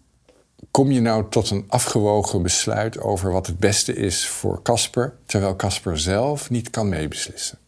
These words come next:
Daar zit iets bij van de ouders, die in de meeste gevallen, eh, de,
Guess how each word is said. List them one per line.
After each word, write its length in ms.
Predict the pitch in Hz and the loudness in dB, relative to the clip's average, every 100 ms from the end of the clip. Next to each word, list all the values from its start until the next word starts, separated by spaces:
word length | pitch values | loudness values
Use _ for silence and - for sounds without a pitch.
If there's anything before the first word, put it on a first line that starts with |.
| _ _ _ _ _ _ - - - - - - - | _ _ _ _ _ _ -20 -18 -14 -12 -12 -14 -2
Daar 140 | 104 | 2
zit 220 | - 131 | 4 4
iets 240 | 107 90 - | 4 2 4
bij 320 | 104 98 92 | 4 4 4
van 540 | - 98 85 80 76 - _ _ | 2 2 2 0 -4 -8 _ _
de 180 | - - | -8 -4
ouders, 540 | - 85 - 123 - - | 0 0 -2 -4 -6 -6
die 240 | 110 107 - - | -6 -8 -14 -8
in 240 | 101 92 - | -4 -4 -4
de 120 | - 95 | 0 2
meeste 260 | 92 - | 2 0
gevallen, 720 | - - 92 87 82 - - - | 0 4 4 6 2 0 -8 -8
eh, 200 | - - - 117 | -6 -6 -8 -6
de, 120 | - | -6